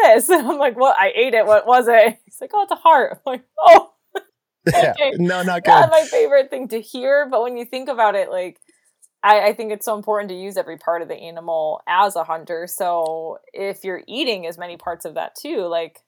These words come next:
Speaker 1: it's a great way to learn and explore different cultures too, because different cultures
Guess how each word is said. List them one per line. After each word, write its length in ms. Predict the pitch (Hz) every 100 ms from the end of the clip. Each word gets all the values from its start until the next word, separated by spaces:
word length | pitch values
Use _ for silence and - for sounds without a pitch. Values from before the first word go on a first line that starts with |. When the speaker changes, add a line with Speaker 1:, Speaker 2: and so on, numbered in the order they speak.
| _ _
Speaker 1:
it's 140 | 185
a 80 | 202
great 280 | 175 180 151
way 100 | 202
to 100 | 180
learn 280 | 170 170 170
and 140 | 165 151
explore 340 | - - 165
different 320 | 160 - -
cultures 440 | - 165 156 233 262
too, 240 | - 320
because 340 | 247 196 185 160
different 320 | 165 - 160
cultures 520 | 170 160 170 160 160